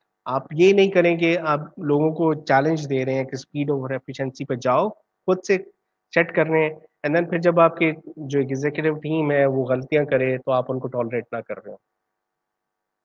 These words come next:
And, uh, ये read often, next rule for, uh, read often says, if you, if you're not embarrassed by the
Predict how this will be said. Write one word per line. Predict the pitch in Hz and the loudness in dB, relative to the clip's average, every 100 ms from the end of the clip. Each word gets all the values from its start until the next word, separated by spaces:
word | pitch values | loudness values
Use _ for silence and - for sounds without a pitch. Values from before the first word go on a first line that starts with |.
| _ _ _ _ _ _ - | _ _ _ _ _ _ -2
And, | 180 | -2
uh, | 202 - 165 156 | -2 -6 -4 -2
ये | 202 262 254 | 4 6 6
read | 208 233 233 | 4 6 6
often, | 220 226 214 | 8 4 4
next | 180 196 - - 175 | 2 0 0 -4 -2
rule | 208 208 | -2 2
for, | 190 185 185 | 4 4 2
uh, | 156 143 139 | 0 2 2
read | 196 220 | 2 4
often | 196 214 | 6 4
says, | 208 202 190 - - 202 | 6 4 4 -6 -2 -2
if | 196 | 0
you, | 220 170 156 - - - | -4 -2 -4 -6 -10 -8
if | 165 233 | -2 2
you're | 208 220 | 4 6
not | 254 | 6
embarrassed | 247 202 170 175 180 - 156 | 4 4 6 6 4 0 2
by | |
the | 151 | 2